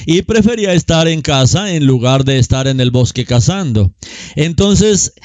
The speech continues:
el llamado a dejar su hogar por otra tierra, como el llamado de su abuelo Abraham y su padre Isaac, puede haber causado mucha ansiedad, quizá el doble, ya que él estaba corriendo para salvar su vida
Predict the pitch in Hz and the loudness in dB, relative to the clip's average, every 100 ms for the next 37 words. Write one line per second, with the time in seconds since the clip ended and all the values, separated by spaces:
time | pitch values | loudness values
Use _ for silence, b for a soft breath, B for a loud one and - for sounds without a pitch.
0 | B - 175 180 185 226 254 254 175 151 | B -4 -2 -2 -2 -2 0 2 2 2
1 | 190 190 170 165 147 170 180 180 - 143 | 0 2 2 2 2 0 0 0 -2 0
2 | 143 180 208 180 185 180 143 143 147 147 | 2 2 0 0 -2 0 0 0 0 0
3 | 156 156 B 170 B 170 165 170 165 165 | 0 0 B -16 B 0 2 0 0 0
4 | 202 233 220 160 131 147 165 180 175 143 | 2 2 4 2 2 0 2 2 2 2
5 | 127 131 151 151 151 147 147 139 143 127 | 0 0 2 0 0 -4 -6 -4 0 0
6 | 127 143 147 143 139 - 135 143 - B | 0 -2 -2 -2 -2 0 0 -2 -6 B
7 | B B B - _ _ - 190 262 220 | B B B -20 _ _ 0 0 0 0
8 | 160 147 170 196 180 165 180 185 190 214 | 2 2 0 0 0 0 0 -2 0 0
9 | 220 208 185 - 160 226 175 127 127 165 | 2 0 -2 -2 -2 0 0 0 0 0
10 | 220 233 208 240 208 143 113 B B 139 | 0 -2 0 2 2 2 0 B B 0
11 | 180 185 185 185 175 180 175 175 156 147 | 0 -2 -2 0 0 0 0 0 0 -2
12 | 160 180 175 147 139 135 135 143 135 170 | 0 -2 -2 -2 0 0 0 2 2 0
13 | 262 175 117 | 0 0 -2